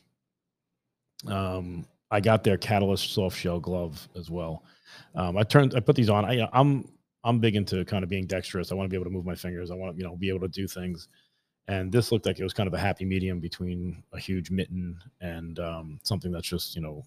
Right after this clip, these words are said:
way too thin. Um, I felt like this was good middle ground where it wouldn't freeze my hands, but I'd also be able to use them. So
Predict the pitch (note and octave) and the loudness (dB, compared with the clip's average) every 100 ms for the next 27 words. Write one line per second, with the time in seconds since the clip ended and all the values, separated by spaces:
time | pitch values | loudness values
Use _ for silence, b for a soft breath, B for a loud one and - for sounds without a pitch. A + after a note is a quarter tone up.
0 | _ _ G2 F2 E2+ E2 - F#2+ E2 D#2 | _ _ -18 -10 -10 -6 -2 -2 -4 -12
1 | _ _ _ _ - A#2 G2 F#2 - - | _ _ _ _ 6 8 8 2 -4 -2
2 | F#2 F2+ F2 E2+ - F#2 F#2+ F#2 G2 F2 | 0 0 -2 -6 -8 -4 0 2 0 -2
3 | E2 F#2+ F2+ F#2 F2 F2+ F2 F2 E2+ E2+ | 0 0 0 0 -2 -4 -4 -4 -4 -6
4 | - F2 - _ - G2 F#2 F#2 E2+ F2+ | -8 -18 -20 _ -4 0 0 0 2 0
5 | F2 E2 E2 D#2+ E2+ E2+ D2+ E2 D#2 D#2 | -2 -4 -4 -2 -2 -2 -2 -2 -2 -4
6 | D2+ E2 D#2+ D2 C#2 - - | -8 -10 -12 -14 -10 -8 -8